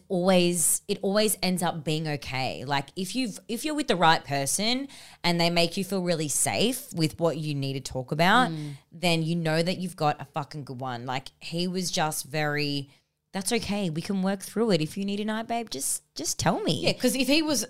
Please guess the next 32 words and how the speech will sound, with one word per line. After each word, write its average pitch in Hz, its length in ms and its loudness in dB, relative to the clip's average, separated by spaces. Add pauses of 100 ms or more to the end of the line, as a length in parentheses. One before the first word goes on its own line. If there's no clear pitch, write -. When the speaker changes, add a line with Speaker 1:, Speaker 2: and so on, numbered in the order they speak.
(280)
Speaker 2:
an 214 60 2
asshole, 202 420 4
he 208 120 0
would 233 100 2
have 202 100 0
just 185 140 -2
said, 196 160 2
"Well, 180 400 0
Speaker 1:
Fuck 170 140 2
Speaker 2:
fuck, 190 180 2
Speaker 1:
you. 139 240 -2
Speaker 2:
fuck 330 160 2
Speaker 1:
See 226 220 8
ya. 165 180 8
Speaker 2:
this. - 120 0
This 247 200 0
is 240 120 0
too," 214 220 -2
he 208 160 2
would 330 140 4
have - 100 10
Speaker 1:
Yeah. 285 100 8
Speaker 2:
been, 262 60 2
he 285 160 6
would 349 120 2
have 269 80 -2
said, 269 160 4
"See 254 160 6
ya," 226 180 6
Speaker 1:
Yeah. 208 220 6
<laughs> - 20 -6
Speaker 2:
honestly. 202 480 4